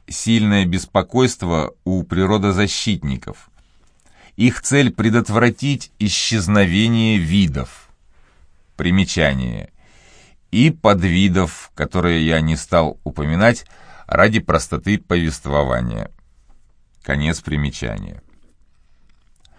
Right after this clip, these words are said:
Обычно нас заботит то, что представляет собой угрозу для жизни отдельных особей. Чрезмерная охота,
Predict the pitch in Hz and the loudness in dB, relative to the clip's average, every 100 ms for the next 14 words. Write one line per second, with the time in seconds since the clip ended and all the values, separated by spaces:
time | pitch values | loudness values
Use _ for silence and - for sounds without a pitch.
0 | - - 139 110 120 117 113 120 120 - | -14 -4 0 2 2 2 4 6 4 0
1 | - 92 92 101 127 135 101 - - 98 | -10 -2 2 2 2 0 -4 -8 -8 -4
2 | 98 - 90 - 90 - 104 98 104 92 | -4 -4 -6 -4 -6 -2 0 2 2 0
3 | - 95 87 98 - 90 85 98 110 95 | -2 -2 0 0 -2 -4 0 2 2 0
4 | 82 90 90 98 104 87 95 - 82 85 | 0 0 2 2 2 2 0 0 0 0
5 | 73 98 101 98 87 - 90 98 - 69 | 0 2 2 2 -2 -6 -2 -2 -2 -6
6 | 60 60 50 - - - - - - 76 | -6 -8 -10 -16 -20 -20 -20 -16 -8 -4
7 | 76 90 90 76 67 58 - 98 123 - | 0 2 2 0 -2 -4 -4 0 0 2
8 | 98 98 90 | 2 2 0